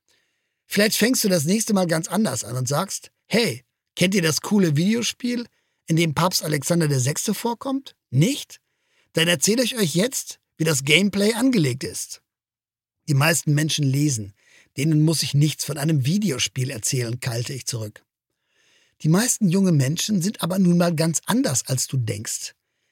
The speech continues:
Denn weißt du was? Den meisten Menschen in meinem Alter ist Papst Alexander der Sechste schnurzegal.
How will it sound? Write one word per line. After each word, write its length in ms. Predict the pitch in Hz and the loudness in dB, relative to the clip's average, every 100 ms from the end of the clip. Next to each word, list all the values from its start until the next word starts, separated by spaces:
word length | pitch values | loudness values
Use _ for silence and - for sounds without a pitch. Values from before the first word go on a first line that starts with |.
| _ - | _ -2
Denn 120 | 151 | 2
weißt 240 | 175 247 | 2 0
du 140 | 254 127 | -2 0
was? 440 | 127 - - - _ _ _ 170 | -2 -2 -6 -8 _ _ _ 2
Den 100 | 175 | 4
meisten 380 | 254 285 - | 4 2 2
Menschen 300 | 202 208 - | 2 2 0
in 120 | 156 156 | -2 0
meinem 320 | 170 240 240 | 0 0 -4
Alter 400 | - 135 127 - - | -2 -2 -2 -6 -4
ist 200 | 170 - | -8 -2
Papst 340 | 269 269 - | -2 -2 -4
Alexander 480 | 175 160 - 202 190 | -4 -2 0 2 2
der 120 | 160 | 2
Sechste 380 | 131 135 - 143 | 0 -4 -6 -6
schnurzegal. 960 | - 170 190 226 - 180 131 101 110 | -2 0 0 -2 -8 -6 -6 -8 -14